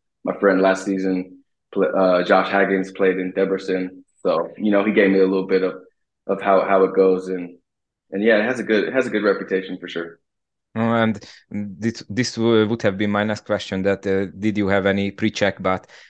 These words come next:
Speaker 2: uh, as you told me,
Speaker 1: <laughs>
Speaker 2: <laughs> there was a player last season who you could ask anything
Speaker 1: Mm-hmm.
Speaker 2: about this Hungarian league. When you arrived at Zalaegerszeg, have anyone told you about, uh, the traditions of this club? I mean, for example,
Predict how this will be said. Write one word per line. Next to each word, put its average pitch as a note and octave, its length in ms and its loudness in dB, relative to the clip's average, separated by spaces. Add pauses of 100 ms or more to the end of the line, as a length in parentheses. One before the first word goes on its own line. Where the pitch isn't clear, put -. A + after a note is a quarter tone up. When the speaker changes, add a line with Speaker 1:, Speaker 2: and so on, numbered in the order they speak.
(140)
Speaker 2:
uh, E2+ 60 -8
as F#2 300 0
you G2 100 -6
told F#2+ 260 0
me, F#2 280 -4
Speaker 1:
<laughs> F2+ 300 -8 (160)
Speaker 2:
<laughs> - 180 0
there F#2+ 200 4
was F2+ 180 0
a F#2 40 -4
player F#2 500 0
last F2+ 300 -4
season F2 400 -10
who F2 120 -8
you F2 200 -10
could E2 220 -10
ask E2+ 280 -6
anything F2+ 360 -2
Speaker 1:
Mm-hmm. F2 80 -4
Speaker 2:
about E2+ 300 -4
this E2+ 180 -10
Hungarian E2+ 640 -6
league. E2 240 -10 (380)
When B2+ 260 0
you D#3 320 2
arrived D#3 440 0
at G#2 220 -4
Zalaegerszeg, F#2 840 -2
have A2+ 180 0
anyone B2 400 0
told A2 280 -2
you G#2+ 280 -4
about, G2 500 -2
uh, D2+ 140 -12
the F2+ 420 -4
traditions G#2 560 -4
of G#2 180 -2
this G#2 220 -8
club? G2+ 360 -2 (640)
I A#2+ 200 0
mean, A#2 420 0 (380)
for A2+ 160 0
example, G#2+ 640 -2